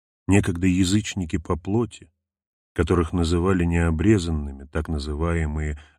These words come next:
«обрезанные» плотским обрезанием, совершаемым руками, что вы были в то время без Христа,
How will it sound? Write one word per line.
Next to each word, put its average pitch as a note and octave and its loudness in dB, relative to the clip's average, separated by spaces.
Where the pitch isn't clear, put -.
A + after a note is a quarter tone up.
«обрезанные» D#2 -2
плотским D#2+ -6
обрезанием, D2+ -6
совершаемым E2+ 0
руками, D#2 -6
что - 4
вы G#2 0
были E2 -2
в - -10
то F2+ -2
время F#2+ 0
без F#2+ 0
Христа, E2+ -16